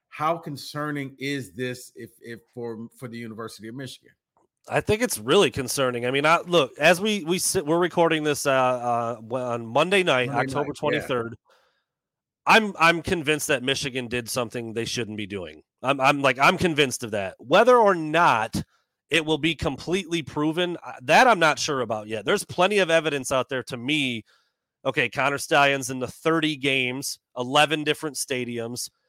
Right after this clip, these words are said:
Speaker 2: apparently re-, video evidence of people in those seats recording.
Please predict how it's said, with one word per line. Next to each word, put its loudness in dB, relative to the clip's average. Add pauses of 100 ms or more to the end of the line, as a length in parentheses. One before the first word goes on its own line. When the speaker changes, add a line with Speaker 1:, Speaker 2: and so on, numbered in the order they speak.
(180)
Speaker 2:
apparently 0
re-, -6 (140)
video 0
evidence 0
of -8
people -6
in -2
those 0
seats -8
recording. -4